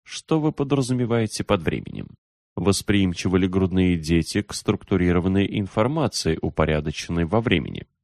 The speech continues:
Безусловно. Вопрос заключается в другом. Когда они начинают реагировать на синхронизированные данные? Если направление исследований, сложившееся вокруг опытов с говорящим лицом,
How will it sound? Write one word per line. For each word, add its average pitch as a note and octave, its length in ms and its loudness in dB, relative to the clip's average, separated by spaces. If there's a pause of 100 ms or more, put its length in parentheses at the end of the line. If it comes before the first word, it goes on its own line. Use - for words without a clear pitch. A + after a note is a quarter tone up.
Безусловно. D2 1000 -6 (260)
Вопрос A#2+ 440 2
заключается E3 540 -2
в B2+ 60 -6
другом. G#2+ 560 2 (360)
Когда E2 720 2 (160)
они D2 260 -2
начинают A#1+ 480 -8
реагировать F2+ 640 0 (220)
на C3+ 160 0
синхронизированные F#2 1040 0
данные? - 460 -10 (840)
Если D#3 260 2
направление D#3+ 800 4
исследований, E2+ 720 0
сложившееся F2 880 -2
вокруг F2 640 0
опытов - 720 0
с D2+ 200 -6
говорящим E2+ 480 0
лицом, F2 440 -2